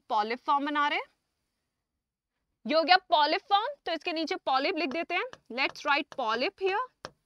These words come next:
ठीक है, और फिर दूसरा क्या है बच्चों? अम्ब्रेला शेप्ड है। This umbrella shaped structure is called as medusa। It is called as what बच्चों? Medusa form।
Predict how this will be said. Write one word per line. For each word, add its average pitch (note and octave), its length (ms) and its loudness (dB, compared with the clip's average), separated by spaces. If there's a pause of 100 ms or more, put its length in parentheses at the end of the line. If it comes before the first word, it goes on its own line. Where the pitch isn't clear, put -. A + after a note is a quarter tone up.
ठीक D4 180 -2
है, E4+ 140 4 (340)
और G4+ 320 4
फिर F#4+ 140 -2
दूसरा E4 400 0
क्या D#4+ 180 0
है D#4+ 80 4
बच्चों? D4+ 360 -2
अम्ब्रेला A#3+ 580 0
शेप्ड F4 380 -6
है। F#4 180 0 (420)
This D4 200 -6 (120)
umbrella C4 600 2
shaped D#4+ 300 -6
structure C#4 580 0 (500)
is F4+ 300 -6
called A#3+ 360 0
as A#3+ 220 2 (120)
medusa। G#3 1200 0 (920)
It C4 180 -6
is D#4+ 140 -6
called C4+ 320 2
as C#4+ 180 2
what C4 300 2
बच्चों? E4+ 380 2 (480)
Medusa B3+ 640 2
form। E3+ 180 -10